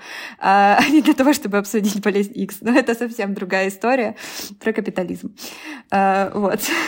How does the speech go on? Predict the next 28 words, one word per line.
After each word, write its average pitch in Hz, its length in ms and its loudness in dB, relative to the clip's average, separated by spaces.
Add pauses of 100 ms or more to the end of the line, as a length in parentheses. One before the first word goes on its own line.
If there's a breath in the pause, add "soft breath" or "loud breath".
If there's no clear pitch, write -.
(760 loud breath)
Ну 294 120 4
да, 208 320 0
а, 214 280 4
в 208 60 0
общем, 247 380 -2
заговорили 254 600 2
о 208 200 2
болезни 233 400 2
Икс 247 380 -4
сейчас 247 600 0
так 220 160 0
активно, 220 720 -2
потому 220 380 0
что 233 360 0 (360 loud breath)
она, 226 580 2
а, 202 260 0
так 240 140 0
как 226 100 -10
Всемирный 240 440 2
форум 208 300 0
в 196 80 -4
Давосе, 202 760 0
м, 202 140 -6
достаточно - 440 -8
важное 196 380 2
событие 269 540 -2
все 254 200 -4
еще 233 400 -2